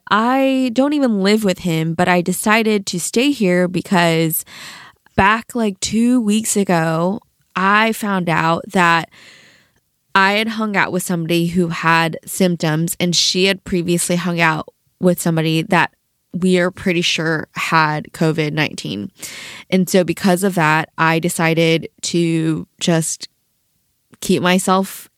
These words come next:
safe and keep everyone else around me safe. I had already seen my boyfriend after I found out that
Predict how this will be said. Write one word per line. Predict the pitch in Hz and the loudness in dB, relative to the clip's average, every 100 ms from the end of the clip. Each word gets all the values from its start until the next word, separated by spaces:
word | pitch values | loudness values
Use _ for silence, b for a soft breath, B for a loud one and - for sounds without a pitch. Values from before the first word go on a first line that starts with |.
| _ - | _ -10
safe | - 170 214 302 - _ - | -2 0 0 -2 -8 _ -4
and | 175 170 165 160 160 - | 0 0 0 -2 -4 -6
keep | 175 - | -6 0
everyone | 165 170 170 | 2 2 2
else | 190 - | 0 0
around | 233 226 | 0 2
me | 233 | 0
safe. | - 240 285 - B B B B | 2 2 2 -2 B B B B
I | 180 | 0
had | 180 - | 0 0
already | 185 185 196 | 0 2 0
seen | - 180 | -2 0
my | 175 | 0
boyfriend | 180 165 165 - 190 202 233 247 240 - - | 0 -2 -2 -2 0 2 2 2 0 -4 -2
after | 170 - 180 175 165 170 - | -2 -2 0 2 2 -2 0
I | 170 | -2
found | - 160 156 151 | -2 -2 -2 2
out | 165 202 - - | 2 2 -4 -6
that | 254 233 226 220 | 0 2 2 -2